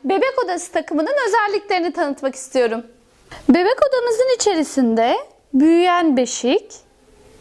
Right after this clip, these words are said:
iki kapılı dolap ve şifonyer bulunmaktadır. Beşiği Beliz uyku setleriyle de kullanabilirsiniz.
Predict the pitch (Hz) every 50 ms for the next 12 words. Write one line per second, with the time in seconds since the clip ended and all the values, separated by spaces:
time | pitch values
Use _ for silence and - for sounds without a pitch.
0 | - 311 - - 392 - - 370 - - 285 247 220 214 185 - 196 190 202 208
1 | 233 349 523 - - - - - _ _ _ _ _ - - _ _ - - -
2 | - - - - 392 466 466 466 - 440 440 - 453 453 440 440 440 427 415 403
3 | 311 285 285 247 240 240 240 233 226 233 233 - 247 220 202 220 220 220 - -
4 | - _ _ _ _ _ _ - - - - - - - - - - - - -
5 | - - - - - - - - 285 247 370 359 320 - - 330 302 254 262 294
6 | 415 587 659 - - - - - - - - - 226 320 339 330 381 427 415 427
7 | 427 - 359 392 381 - 508 480 - 494 427 392 - - - 320 285 294 285 269
8 | 269 269 262 240 440 523 605 605 - - - - 466 415 359 311 311 330 415 415
9 | 370 262 269 269 240 - - 240 226 208 208 208 - - -